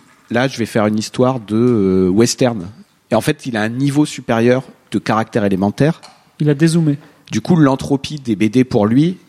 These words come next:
Speaker 1: elle a diminué au fil du temps, mais pas parce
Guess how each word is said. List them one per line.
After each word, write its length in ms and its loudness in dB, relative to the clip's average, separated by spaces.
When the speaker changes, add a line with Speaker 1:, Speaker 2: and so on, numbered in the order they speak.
Speaker 1:
elle 140 0
a 60 2
diminué 640 0
au 80 -6
fil 200 -4
du 140 -4
temps, 280 -2
mais 180 2
pas 340 -6
parce 300 -12